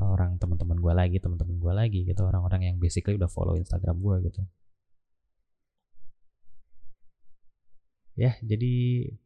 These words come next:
begitulah renungan kali ini. Ini sebenarnya out of nowhere juga sih gue pengen bahas ini. Gue pulang nongkrong tiba-tiba kayak bikin podcast asik kali ya, tapi apa yang bahas ya? Oh, itu aja gitu.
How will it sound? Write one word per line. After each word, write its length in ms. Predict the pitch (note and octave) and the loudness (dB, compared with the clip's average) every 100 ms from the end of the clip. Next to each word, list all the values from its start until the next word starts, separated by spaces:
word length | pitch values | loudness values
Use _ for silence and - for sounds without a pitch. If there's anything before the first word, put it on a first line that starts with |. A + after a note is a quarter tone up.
| - - | -10 -2
begitulah 560 | G#2 G2+ G#2+ A#2 - _ - - _ _ _ - - _ _ - | 0 2 2 2 -2 _ -12 -12 _ _ _ -20 -20 _ _ -8
renungan 400 | G2+ G2+ G2+ G2 | -4 -4 -2 -2
kali 320 | F#2+ G2 F#2+ G2 | 0 0 0 -2
ini. 120 | A2+ - _ - - - - - - - - - - - - _ _ _ - - _ - - - _ - - - - | -4 -8 _ -4 -4 -6 -14 -14 -20 -20 -20 -20 -20 -20 -20 _ _ _ -20 -20 _ -4 -4 -4 _ -4 -4 -6 -4
Ini 160 | A#2+ B2 | -2 0
sebenarnya 480 | G2+ F#2 G2 A#2 G2 | -2 -2 0 0 0
out 160 | G2 | 0
of 80 | F#2+ G2 | -2 0
nowhere 240 | F#2 G2 | 0 0
juga 240 | G#2+ A2+ G#2+ | 0 0 0
sih 80 | |
gue 80 | A2 | -2
pengen 240 | - F#2 F#2 | 0 0 2
bahas 240 | F#2 F#2+ | 4 4
ini. 160 | G#2 A2+ - _ _ _ _ _ _ _ - | 2 0 -4 _ _ _ _ _ _ _ 4
Gue 160 | G#2 G#2+ | 6 6
pulang 320 | G#2 G2 G2 | 6 2 0
nongkrong 480 | G2 G2 - A2 A2 | -6 -8 -6 -6 -4
tiba-tiba 400 | F#2 F#2+ G2 G2+ | -4 -2 0 2
kayak 240 | F2 - - - - | 0 0 -10 -18 -6
bikin 240 | - F2 E2 | 0 2 4
podcast 400 | F2 - G#2 G2+ | 2 2 2 0
asik 160 | G#2 | 0
kali 240 | - F2 F2+ | 0 0 0
ya, 80 | |
tapi 240 | - - A2 | 0 2 2
apa 160 | - | 4
yang 160 | F2+ F2 | 2 2
bahas 240 | E2+ F#2+ | 0 0
ya? 80 | F2+ - - - _ _ _ _ _ - | -2 -8 -18 -20 _ _ _ _ _ -6
Oh, 160 | G#2 G2 | -2 -2
itu 160 | - | 0
aja 320 | F#2+ G#2+ A2 | -2 0 -2
gitu. 320 | G2+ F#2+ G2+ | -4 -6 -4